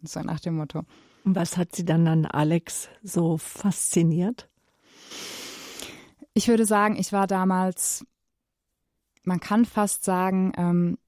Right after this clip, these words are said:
Speaker 1: gerade auch aufgrund meines eigentlich perfekten Lebens und meiner, ähm, ja, irgendwo auch hohen Ansprüche an mich selber und an mein,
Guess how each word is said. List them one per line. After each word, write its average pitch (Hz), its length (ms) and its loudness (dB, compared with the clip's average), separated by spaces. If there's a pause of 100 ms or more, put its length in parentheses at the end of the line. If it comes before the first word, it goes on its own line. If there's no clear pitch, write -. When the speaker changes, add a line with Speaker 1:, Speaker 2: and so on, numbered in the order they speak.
(160)
Speaker 1:
gerade 180 500 2
auch 202 320 2
aufgrund 202 600 2
meines 180 460 2
eigentlich 190 420 2
perfekten 180 520 0
Lebens 202 540 4
und 180 200 2
meiner, 175 600 2
ähm, 170 440 4 (240)
ja, 170 260 2 (380)
irgendwo 233 320 6
auch 185 220 0
hohen 214 220 0
Ansprüche 202 600 -4
an 185 140 0
mich 180 140 0
selber 202 460 2
und 190 180 0
an 175 140 2
mein, 175 400 2